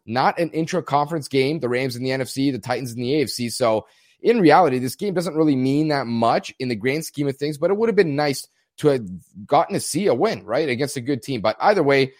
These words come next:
we could dive into the good, the bad, the ugly. And I wanna start with the good. There wasn't that much good. I mean, the defensive side of the ball, I thought, played a really solid game, even though they allowed twenty-eight points on the surface. That doesn't really look positive or good.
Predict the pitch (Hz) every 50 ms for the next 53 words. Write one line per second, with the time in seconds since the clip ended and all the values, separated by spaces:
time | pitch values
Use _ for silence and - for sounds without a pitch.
0 | _ _ _ _ - 160 202 240 196 165 165 165 170 160 156 165 151 123 110 143
1 | 147 139 139 - - _ 98 131 120 110 127 127 131 123 110 131 - - 123 127
2 | 113 113 131 135 131 123 - _ _ _ _ _ _ - 117 120 127 156 202 240
3 | 247 - - - - - - 165 185 208 - 160 156 123 143 113 101 95 87 -
4 | 143 175 180 151 131 135 - - 127 127 160 208 226 262 233 - - 110 107 117
5 | 127 147 175 170 185 185 165 143 - - - 135 135 156 180 180 147 139 135 147
6 | 147 143 147 123 - 196 208 - 262 202 190 131 - - 170 165 143 120 - -
7 | 139 165 170 143 127 127 - - 151 139 - - - 147 147 135 120 120 117 101
8 | 110 156 208 240 202 135 - - - - 113 104 156 180 170 131 98 92 113 110
9 | 117 127 156 196 190 - _ _ _ _ _ - - 220 196 220 202 170 156 170
10 | 190 180 185 165 143 135 139 143 165 165 - - - 151 147 156 165 165 165 143
11 | 104 - 139 139 160 156 - 104 131 131 117 - - - 135 151 151 156 139 -
12 | - 123 - 160 180 202 147 131 147 156 160 160 147 139 120 117 120 139 160 156
13 | - _ _ - 135 135 143 156 143 131 120 110 - - 104 107 95 87 98 -
14 | 175 156 127 120